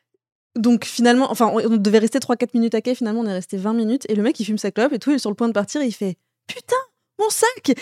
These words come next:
Et en fait il avait laissé son <laughs> sac dans une voiture qui était à l'autre bout du train. Et en fait, si on n'était pas,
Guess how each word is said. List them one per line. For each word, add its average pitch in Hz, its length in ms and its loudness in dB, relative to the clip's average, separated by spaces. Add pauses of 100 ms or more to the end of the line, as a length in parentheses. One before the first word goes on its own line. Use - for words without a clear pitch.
(160)
Et 233 100 4
en 233 60 6
fait 302 180 2
il 247 120 6
avait 220 140 6
laissé 285 320 4
son 302 220 2
<laughs> - 40 -10
sac - 260 -2 (1120)
dans 302 160 6
une 262 220 4
voiture 262 480 4
qui 233 120 2
était 226 160 4
à 208 120 8
l'autre 415 540 6
bout 320 180 0
du 247 140 0
train. - 260 0 (840)
Et 226 120 6
en 220 80 6
fait, 349 120 2
si - 120 0
on 247 80 4
n'était 220 320 6
pas, 262 320 6